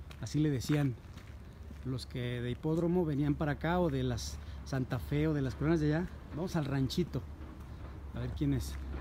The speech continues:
se acuerdan, ahí que nos comenten algo. Pero sí, eh, como les decía ahorita,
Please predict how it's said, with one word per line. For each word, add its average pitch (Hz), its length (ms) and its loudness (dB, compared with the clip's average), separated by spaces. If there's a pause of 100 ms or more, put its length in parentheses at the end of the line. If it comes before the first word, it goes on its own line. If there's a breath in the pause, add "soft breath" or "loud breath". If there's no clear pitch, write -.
se - 160 -2
acuerdan, 143 600 4 (120)
ahí 127 120 2
que 139 140 2
nos 135 160 2
comenten 127 440 2
algo. 110 240 -2 (600 loud breath)
Pero 190 400 8
sí, 185 440 6
eh, 139 720 4
como 143 180 4
les 139 140 4
decía 147 260 6
ahorita, 170 340 6